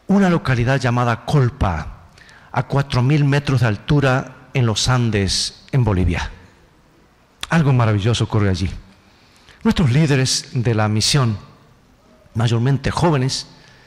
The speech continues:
decidieron, "Vamos a entrar en ese territorio siguiendo el método de Jesús". ¿Y cuál es el método de Jesús?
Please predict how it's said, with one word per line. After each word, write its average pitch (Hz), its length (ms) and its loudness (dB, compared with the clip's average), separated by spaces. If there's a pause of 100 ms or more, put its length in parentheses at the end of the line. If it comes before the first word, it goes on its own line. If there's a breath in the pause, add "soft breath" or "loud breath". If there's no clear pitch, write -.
(460 loud breath)
decidieron, 139 680 -2
"Vamos 233 420 0
a 180 40 0
entrar 170 340 0
en 175 80 2
ese 156 180 2
territorio 160 480 0
siguiendo 143 460 0
el 120 80 0
método 123 560 0
de 113 80 0
Jesús". 123 480 -2
¿Y 170 80 -2
cuál 226 200 -2
es 202 40 2
el 170 60 2
método 170 240 0
de 127 80 0
Jesús? - 560 -2